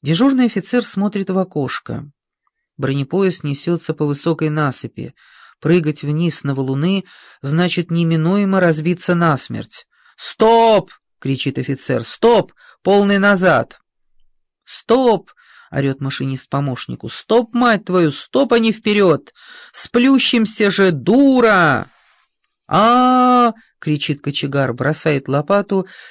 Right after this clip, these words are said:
и, схватившись за голову, начинает прыгать, приседать и натяжно длинно выть.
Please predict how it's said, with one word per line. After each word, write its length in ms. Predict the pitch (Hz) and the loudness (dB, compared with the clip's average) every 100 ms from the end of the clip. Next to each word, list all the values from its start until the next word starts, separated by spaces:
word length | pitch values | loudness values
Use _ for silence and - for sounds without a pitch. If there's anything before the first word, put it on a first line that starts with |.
| - | -4
и, 100 | 170 | -2
схватившись 680 | - 180 190 220 - 208 175 | 0 -2 0 -2 -2 -4 0
за 220 | 165 196 | 2 0
голову, 300 | 180 180 170 | 0 -2 -2
начинает 560 | 165 - 165 170 160 | -4 -4 -2 -2 -4
прыгать, 480 | - 170 196 170 170 | -2 -2 0 -2 -4
приседать 680 | - 160 - 156 180 185 180 - - - | -4 -6 -4 0 2 2 -2 -20 -18 -2
и 100 | 175 | 0
натяжно 680 | 175 170 196 196 180 175 175 | 0 0 0 2 2 0 -2
длинно 520 | 135 165 190 175 180 | -2 0 0 0 0
выть. 460 | 170 185 - - | 2 0 0 -10